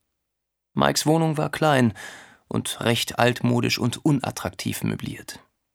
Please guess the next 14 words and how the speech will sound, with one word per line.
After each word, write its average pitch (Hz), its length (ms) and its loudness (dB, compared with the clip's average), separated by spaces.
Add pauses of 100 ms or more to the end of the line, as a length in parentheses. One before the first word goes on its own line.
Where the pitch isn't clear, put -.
(560)
Er 120 180 6
hatte 156 200 4
sich 160 220 0
etwas - 280 0
Besseres 120 460 2
gewünscht 113 460 2 (560)
und 104 140 0
hätte 110 180 2
sich 107 140 0
das 107 180 0
zweifellos 110 540 2
auch - 140 -4
leisten - 400 -2
können. - 360 -12